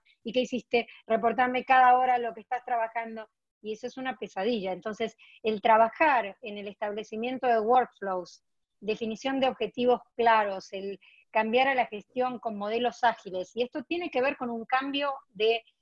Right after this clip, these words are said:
la forma en que las instituciones y empresas trabajan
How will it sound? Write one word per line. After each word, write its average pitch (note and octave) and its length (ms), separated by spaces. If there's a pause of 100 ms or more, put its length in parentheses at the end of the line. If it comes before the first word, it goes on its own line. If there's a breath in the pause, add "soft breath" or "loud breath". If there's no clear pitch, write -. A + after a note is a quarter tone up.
(220)
la A3 140
forma B3+ 360
en A3 120
que G#3+ 120
las G3+ 240
instituciones C#4 920
y G#3+ 80
empresas A#3 720 (460)
trabajan A#3 640